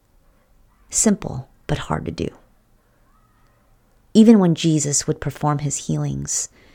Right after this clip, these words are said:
he would say to the people that he had just performed a healing on,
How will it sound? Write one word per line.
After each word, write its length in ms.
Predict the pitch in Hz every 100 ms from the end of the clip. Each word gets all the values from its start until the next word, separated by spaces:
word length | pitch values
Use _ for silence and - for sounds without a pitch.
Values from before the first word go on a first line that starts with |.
| _ _ _
he 180 | - 214
would 140 | 185
say 180 | - 170
to 120 | 160
the 80 | 151
people 420 | - 180 - 143
that 320 | 143 143 139 - _ _ _ _ _
he 180 | - 165
had 100 | 156
just 240 | 156 -
performed 380 | 120 - 143 139
a 60 |
healing 400 | 131 170 160 139
on, 300 | 143 131 165